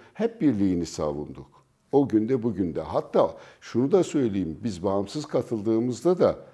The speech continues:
birçok yerde arkadaşlarımız kendi kimlikleriyle, e,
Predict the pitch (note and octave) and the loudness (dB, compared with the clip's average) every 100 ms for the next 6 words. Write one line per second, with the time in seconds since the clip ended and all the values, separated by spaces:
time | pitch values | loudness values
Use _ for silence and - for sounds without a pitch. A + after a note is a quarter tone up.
0 | - _ _ F2 - F3 F3 C3 F2+ E2 | -20 _ _ -12 0 2 4 4 4 2
1 | G#2 A2 G2 F#2+ - F#2 F#2 - E2+ E2+ | 0 0 0 -2 -4 -4 -4 -4 -6 -4
2 | A#2 - G2 F2+ G#2+ - F#2+ E2+ - E2+ | -8 -6 -4 -4 -8 -6 -6 -6 -6 -6
3 | D#2+ D2+ E2 A2 - - - - F#2+ F#2 | -4 -6 -6 -6 -8 -20 -20 -6 0 2
4 | F#2 | 2